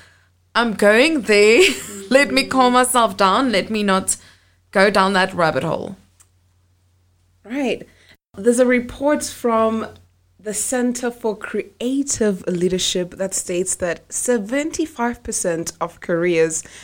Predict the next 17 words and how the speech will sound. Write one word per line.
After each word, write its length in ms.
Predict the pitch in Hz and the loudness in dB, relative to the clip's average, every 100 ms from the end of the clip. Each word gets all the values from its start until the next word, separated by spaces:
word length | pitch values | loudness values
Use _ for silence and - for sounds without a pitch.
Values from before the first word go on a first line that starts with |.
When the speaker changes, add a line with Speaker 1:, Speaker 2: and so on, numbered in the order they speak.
| - - | -8 -6
Speaker 2:
are 80 | 208 | -6
derailed 880 | 202 202 180 180 190 185 151 135 - | -2 -2 0 2 4 4 2 0 -8
for 220 | - 180 | -18 -16
reasons 520 | 190 196 180 175 180 | -8 -6 -4 -6 -6
related 420 | 165 160 160 165 | -4 -2 -2 -6
to 160 | - 165 | -6 -4
emotional 720 | 156 156 156 170 - 170 156 | -4 -2 -4 -4 -6 -6 -6
competences, 1040 | 160 156 156 - 220 175 156 - 58 - - - - _ _ _ | -6 -8 -4 -4 -4 -6 -4 -6 -6 -8 -8 -14 -20 _ _ _
which 220 | 180 180 | -2 0
include 640 | 196 180 - - 175 175 - | 0 -2 -4 -2 -2 -2 -8
the 200 | 165 175 | -2 0
inability 720 | 170 165 156 160 190 190 208 185 | 0 -2 -2 0 0 -2 -4 -4
to 160 | - | -6
handle 520 | 170 - 208 202 175 - | -8 -2 0 0 0 -2
interpersonal 840 | 170 175 170 - 208 220 196 160 - | -6 -8 -6 -6 -6 -8 -8 -10 -10
problems, 760 | - - - - 85 - - - - _ _ _ - | -4 -4 -4 -8 -6 -8 -10 -16 -20 _ _ _ 0
unsatisfactory 1040 | 240 240 247 240 233 - 247 - 247 | 0 2 0 0 -2 -2 -4 -2 -6